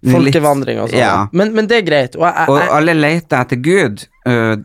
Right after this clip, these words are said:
Speaker 1: for folket, det ble jo startet i Afrika, og så leter de etter Gud, så de bare gikk ut i verden,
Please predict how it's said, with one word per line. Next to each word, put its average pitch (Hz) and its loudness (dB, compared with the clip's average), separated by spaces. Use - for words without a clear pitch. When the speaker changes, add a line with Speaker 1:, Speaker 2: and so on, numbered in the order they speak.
Speaker 1:
for 120 -10
folket, 135 -4
det 113 -2
ble 123 0
jo 110 -4
startet 107 -4
i 82 0
Afrika, 92 -4
og 110 -2
så 113 -4
leter 135 -2
de 104 -2
etter 107 -6
Gud, 190 -2
så 131 -4
de 139 0
bare 123 0
gikk 143 -6
ut 127 -6
i 101 -6
verden, 98 -4